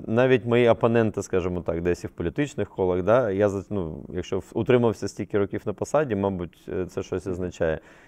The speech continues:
Я чесно завжди кажу, да, я не претендую на чийсь стілець. Я думаю, що це запорука мого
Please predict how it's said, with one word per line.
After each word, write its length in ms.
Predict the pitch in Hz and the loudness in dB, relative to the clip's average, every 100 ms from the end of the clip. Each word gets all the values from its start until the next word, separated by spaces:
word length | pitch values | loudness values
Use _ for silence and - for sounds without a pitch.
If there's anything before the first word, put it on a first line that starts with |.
| - - | -20 -4
Я 220 | 98 110 | 4 4
чесно 380 | - 139 143 113 | 4 2 2 -2
завжди 300 | 101 101 107 | -2 -2 -2
кажу, 300 | - 98 92 | -2 -2 -2
да, 160 | 120 | 0
я 140 | 131 110 | 2 4
не 140 | 131 | 4
претендую 580 | 123 120 117 107 131 139 | 4 0 0 0 2 2
на 120 | 110 | 0
чийсь 220 | - 110 | -4 -8
стілець. 480 | - - 90 76 - _ _ _ _ _ - | -6 -4 -2 -4 -10 _ _ _ _ _ -2
Я 80 | |
думаю, 220 | 107 117 104 | -2 0 -4
що 100 | 98 | -4
це 200 | - 98 | 0 0
запорука 460 | 104 113 117 - | 0 0 0 0
мого 320 | 107 110 107 | 0 4 4